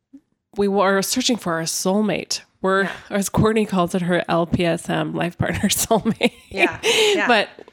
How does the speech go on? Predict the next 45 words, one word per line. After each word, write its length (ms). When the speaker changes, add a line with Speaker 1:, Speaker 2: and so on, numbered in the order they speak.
Speaker 1:
uh, 340
we're 220
searching 320
for 160
a 60
soulmate, 400
and 100
that's 200
what 80
we 100
want. 300
But 100
it 120
used 320
to 80
be 140
something 460
historically 720
that 160
was, 340
that 300
was, 140
soulmate 580
meant 280
God. 520
Speaker 2:
Mm-hmm. 280
Speaker 1:
So 80
then 100
we 80
put 220
all 160
these 220
things 300
that, 180
on 140
this 160
person, 480
this 200
one 180
person, 460
to 80
be 240
all 280
the 140
things. 500